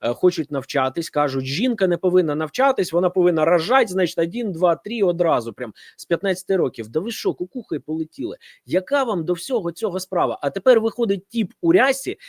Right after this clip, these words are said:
який повинен слово Боже проповідувати у своїх храмах там. І що він робить? І правильно, він проповідує якусь херню, якусь херню на всю країну,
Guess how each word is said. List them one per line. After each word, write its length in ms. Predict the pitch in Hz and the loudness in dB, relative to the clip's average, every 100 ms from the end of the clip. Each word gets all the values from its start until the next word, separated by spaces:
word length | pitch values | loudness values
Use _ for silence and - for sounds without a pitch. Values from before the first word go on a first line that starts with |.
| - | -4
який 280 | 147 165 226 | -2 0 0
повинен 440 | 226 220 233 233 | 4 6 8 6
слово 600 | 208 - 262 269 202 156 170 | 2 2 6 10 10 8 4
Боже 400 | 180 196 147 139 | 6 4 4 0
проповідувати 840 | 165 156 196 190 156 127 117 - | -2 0 -2 -2 -4 -2 -4 -6
у 120 | 127 | -8
своїх 360 | 127 180 165 120 | -2 0 0 -2
храмах 560 | - 196 262 269 143 - | -6 -2 0 0 -4 -8
там. 240 | 95 78 _ - - _ | -18 -18 _ -20 -20 _
І 240 | 220 196 - _ _ | -4 -4 -4 _ _
що 260 | - 240 294 | -8 0 0
він 140 | 277 | 2
робить? 340 | 254 220 170 233 | 2 2 2 -4
І 60 | |
правильно, 460 | 214 226 165 139 156 | -2 2 2 0 -2
він 200 | 277 247 | -4 -4
проповідує 540 | 208 196 196 185 151 | -4 -2 -2 -2 -2
якусь 300 | 147 254 233 | -2 -2 -6
херню, 760 | - - 240 285 247 208 156 143 _ _ _ _ _ _ | -8 -6 -2 0 0 0 0 -4 _ _ _ _ _ _
якусь 400 | - 151 254 - | -10 -6 -6 -8
херню 300 | - 262 240 | -6 -4 -2
на 100 | 214 | -2
всю 220 | 190 185 240 | -2 -4 -6
країну, 600 | 233 233 175 123 104 | -2 -2 -2 -6 -8